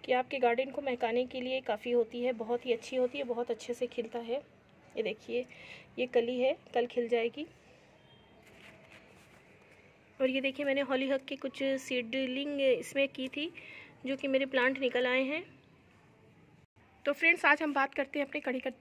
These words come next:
पत्ते के प्लांट पे। देखिए ये हमारा कड़ी पत्ता का प्लांट है, इसको फुल सन में रखिए मई जून की, की तेज़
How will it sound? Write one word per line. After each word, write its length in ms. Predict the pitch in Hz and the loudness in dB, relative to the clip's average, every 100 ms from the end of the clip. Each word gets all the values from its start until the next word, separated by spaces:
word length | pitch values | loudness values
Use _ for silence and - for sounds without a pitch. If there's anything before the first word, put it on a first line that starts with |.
| - | -8
पत्ते 240 | 247 269 | -6 -6
के 120 | 262 277 | -6 -4
प्लांट 320 | 277 269 277 | 0 0 0
पे। 120 | 302 | -2
देखिए 240 | 262 247 262 | -2 -2 -2
ये 60 | |
हमारा 200 | 254 254 254 | 0 -2 -2
कड़ी 180 | 240 247 | -4 -4
पत्ता 300 | 240 - 240 | -6 -6 -6
का 120 | 240 | -4
प्लांट 340 | 240 226 226 | -6 -6 -6
है, 120 | 240 320 - - - - - | -8 -12 -16 -20 -20 -20 -14
इसको 160 | 247 339 | -6 -6
फुल 180 | - 311 | -2 -4
सन 180 | 302 294 | -2 0
में 100 | 294 | 0
रखिए 300 | 226 - 294 | 0 -4 -4
मई 180 | 294 254 | 0 0
जून 200 | 247 262 | 0 -2
की, 120 | 269 262 - - - - - - - - - - - | -4 -8 -12 -10 -10 -10 -18 -20 -20 -20 -20 -20 -10
की 180 | - 277 | -2 -2
तेज़ 480 | 269 262 269 269 - | 0 2 4 2 -2